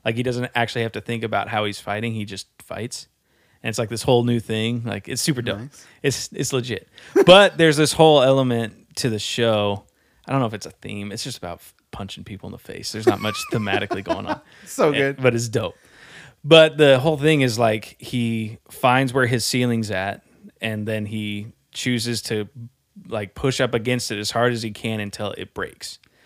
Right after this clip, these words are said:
Speaker 1: And the
Speaker 2: Right.
Speaker 1: only motivation is that he becomes stronger than he currently is. Like, you
Speaker 2: Mm.
Speaker 1: have his buddy, uh, who's always, his goal is just to be better than Goku.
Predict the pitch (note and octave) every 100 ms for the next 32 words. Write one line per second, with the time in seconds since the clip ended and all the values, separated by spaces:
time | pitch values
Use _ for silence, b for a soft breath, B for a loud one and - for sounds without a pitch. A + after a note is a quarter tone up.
0 | b b B2 C3 C3 B2 D3 E3 D3+ D3
1 | B2+ B2+ C#3 - A2+ A2 A2 G#2 G#2 G2+
2 | G2 - - - B2+ A#2 A#2 - A2 -
3 | A2+ A2 G#2 G#2 F#2+ G#2+ - A2 G2 F2
4 | F#2 F2 F2 - - _ A2 G2+ F#2 _
5 | B B - B2+ C3+ B2+ G#2+ C3+ A#2 B2
6 | C3+ A#2 A2 A2+ _ _ _ _ G#2+ G#2+
7 | F#2+ F2 G#2+ - B2+ A#2+ B2+ C3+ C#3 C#3
8 | A#2+ E3+ E3 C3+ G#2+ G#2 A#2 A2 A#2 A2
9 | G#2 G2+ F#2 F#2 F#2 G2+ A2 - -